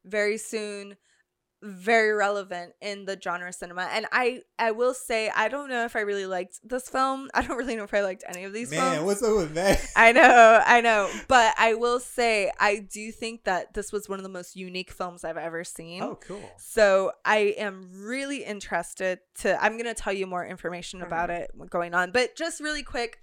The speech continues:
Speaker 1: it is about some paranormal investigators basically investigating a lot of weird occurrences happening in Buenos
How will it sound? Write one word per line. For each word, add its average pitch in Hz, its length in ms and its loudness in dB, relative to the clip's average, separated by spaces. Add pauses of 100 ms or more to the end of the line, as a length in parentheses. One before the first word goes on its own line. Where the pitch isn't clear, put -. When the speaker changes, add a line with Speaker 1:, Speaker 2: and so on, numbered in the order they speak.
(460)
Speaker 1:
it 233 100 -2
is 247 160 -4
about 254 420 -4
some 226 280 -8
paranormal 226 580 -6
investigators 185 880 -6
basically 196 500 -8
investigating 180 800 -4
a 196 100 -4
lot 175 340 4
of 190 280 -2
weird 185 560 -4
occurrences 175 640 -8
happening 170 460 -8
in 180 180 -14
Buenos 165 340 -8